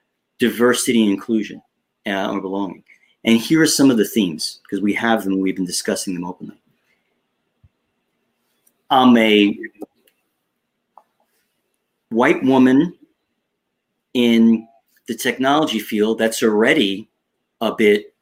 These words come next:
on the edge, and I've never had a conversation with my team about any of these issues. How do I have this conversation? How do I even step into this conversation? I,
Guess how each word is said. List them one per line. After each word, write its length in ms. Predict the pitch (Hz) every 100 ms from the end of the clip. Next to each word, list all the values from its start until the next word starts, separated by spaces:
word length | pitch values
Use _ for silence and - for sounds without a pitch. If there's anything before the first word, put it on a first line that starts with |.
| _ _
on 180 | 123 107
the 160 | 101 92
edge, 380 | 98 131 - - _ _ _ _ _
and 360 | 123 120 120 - _ _
I've 240 | 135 139
never 380 | 127 123 147 170
had 240 | 143 139 143
a 60 |
conversation 1000 | - 139 127 120 - 175 180 101 90 113 _ _ _ _ _ _ _ _ _ _
with 480 | 123 113 123 139 139
my 240 | 123 120 117
team 640 | - 226 190 107 120 151 _ _ _ -
about 320 | 120 135 139
any 160 | 156 160
of 60 |
these 180 | 160 160
issues. 540 | 208 113 87 - - _ _ _ _
How 300 | - - 185
do 120 | 208
I 80 | 151
have 320 | 135 123 117
this 120 | 147 -
conversation? 840 | - 214 151 - 208 226 220 170 - _ _ _ _ _ _ _ _ _ - _
How 260 | - - 214
do 120 | 233
I 80 | 208
even 320 | 170 165 165
step 360 | - - 139 160
into 160 | 156
this 160 | 151 -
conversation? 840 | 139 131 143 - 165 180 113 82 _ _ _ _ 143
I, 340 | 151 175